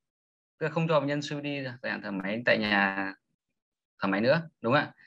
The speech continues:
Thế thì về mặt đầu tiên là cái chỉ định của thở máy chúng ta đấy là cho những bệnh nhân mà siêu di mà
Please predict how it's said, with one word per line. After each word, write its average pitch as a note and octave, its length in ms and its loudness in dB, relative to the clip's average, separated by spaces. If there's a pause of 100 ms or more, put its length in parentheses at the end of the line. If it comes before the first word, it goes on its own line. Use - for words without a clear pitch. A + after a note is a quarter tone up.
(400)
Thế D#3 60 0
thì E3+ 100 4
về D3 120 6
mặt C#3 120 6
đầu B2+ 220 2
tiên E3 160 6
là C3 360 4
cái B2 220 -6
chỉ C#3 100 -6
định C#3 240 -4 (260)
của A2 320 4
thở G2 100 -4
máy F#2 220 -2
chúng A#2+ 140 -6
ta C3 200 0
đấy A2+ 280 2
là C3+ 280 0
cho B2 120 0
những B2 160 -2
bệnh A#2+ 80 -4
nhân B2 180 0
mà G#2+ 120 0
siêu B2+ 200 -6
di B2 160 0
mà G#2 140 -2